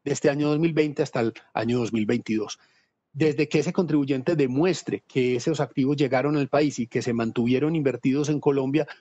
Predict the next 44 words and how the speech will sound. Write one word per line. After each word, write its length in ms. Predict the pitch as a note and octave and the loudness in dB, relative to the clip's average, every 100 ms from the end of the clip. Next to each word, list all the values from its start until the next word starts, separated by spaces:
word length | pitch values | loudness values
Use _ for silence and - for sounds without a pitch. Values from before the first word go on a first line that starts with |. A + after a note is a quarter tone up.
| - | -4
por 180 | C3+ C3 | 0 0
ese 200 | B2 D#3 | 2 2
lapso 280 | D3+ - | 2 2
de 60 | D#3+ | 2
dos 180 | D#3+ D#3 | 2 0
años, 300 | D#3+ D#3+ D3 | 0 0 0
pues 180 | C#3+ B2+ | -2 0
podrá 320 | A#2+ A#2 A#2 | -2 0 -2
acceder 420 | A#2+ D3 C#3 C#3 - | -2 0 2 0 0
a 140 | C#3 | -2
esa 180 | C3 C3+ | 0 0
base 240 | B2 A#2+ | 0 -2
gravable 540 | A#2+ A2 G#2+ G#2+ B2+ - | -2 0 0 0 -2 -2
aminorada, 600 | C#3 B2+ A#2 A2+ D#3+ D3+ | -2 0 0 2 2 0
el 100 | B2 | -2
cincuenta 460 | - G#2+ A#2+ A2 B2+ | -6 -6 -4 -4 -4
por 120 | C3 | -4
ciento 240 | A2+ G#2 | -4 -2
del 60 | A#2 | 0
valor 300 | A2 G#2 - | 0 -2 -2
comercial 480 | B2 A2+ - G#2 G2+ - - - | -2 -2 0 -2 -2 -8 -12 -6
de 80 | A#2+ | -4
esos 200 | B2+ A#2 | -2 -4
activos 400 | - A2+ A#2 A#2 | -4 -2 -2 0
girados 380 | A#2 G#2 A2 | 0 0 -2
a 60 | - | -6
Colombia. 420 | - G#2 - _ _ | -6 -8 -8 _ _
Ahora, 400 | - D#3 F#3 - - - - - - | 2 4 4 -2 -12 -12 -14 -16 -6
en 140 | E3 D3+ | -2 2
el 140 | C#3+ | 2
caso 320 | - E3+ D#3+ | 2 2 2
de 60 | G3 | 0
esta 220 | F3 G3 | 4 2
lámina, 320 | F3+ D3+ D#3+ | 2 0 0
donde 280 | D3 B2+ B2 | 0 0 0
lo 120 | A#2+ | 0
que 120 | A2+ A#2+ | 0 -2
tenemos 520 | B2 A#2+ C3+ D#3 - | 0 0 0 0 -2
ya 320 | D3+ C#3 D#3+ | 0 2 2
no 240 | D#3+ D#3+ D#3+ | 0 0 2
es 300 | D#3 D3 - - _ - | 2 -2 -8 -20 _ -2
directamente 580 | E3 D3 C#3+ D#3+ C#3 D#3+ | 2 2 2 2 2 2
la 140 | C3+ | 2
posesión 640 | - A#2+ A#2 - C3 B2+ | 0 -2 -2 0 0 0